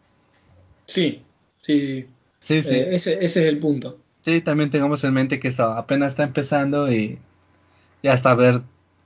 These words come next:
Speaker 2: uno o dos meses ya podemos opinar totalmente igual, hasta diferente.
Speaker 1: Tal cual, tal cual, tal cual. Así que bueno, Dani, eh, si querés, yo creo que con eso ya está, ya estaríamos.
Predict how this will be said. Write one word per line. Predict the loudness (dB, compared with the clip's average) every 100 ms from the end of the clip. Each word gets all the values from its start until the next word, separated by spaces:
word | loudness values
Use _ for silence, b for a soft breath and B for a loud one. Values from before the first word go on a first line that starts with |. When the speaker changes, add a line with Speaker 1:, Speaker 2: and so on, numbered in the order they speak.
| -6
Speaker 2:
uno | -2 0
o | 0
dos | 0 0
meses | 0 0 2 0 -2 -10
ya | -4 -2
podemos | 0 0 0
opinar | -4 -4 -2 -2
totalmente | -4 -4 -2 -2 -2
igual, | -2 -2 -4
hasta | -6 -8
diferente. | -8 -2 2 2 0 -14 _ _ _ _ _ _ _ _ _ _ _ -20 -20 -10
Speaker 1:
Tal | -2 4
cual, | 4 4 -2 -14
tal | -6 -2
cual, | -2 -2 -12 _ _ _ _ _ _ _ _ -6
tal | -2 0
cual. | -2 -6 B B B B B B B B
Así | 0 2
que | 4
bueno, | 6 6
Dani, | 4 2 0 -4 0
eh, | 2 2 0
si | 0 2
querés, | 4 4 2 -4
yo | -8 -4
creo | 0
que | 2 0
con | 0 0
eso | 0
ya | 0 -2
está, | 0 0
ya | 0 0
estaríamos. | 2 2 2 -4 -12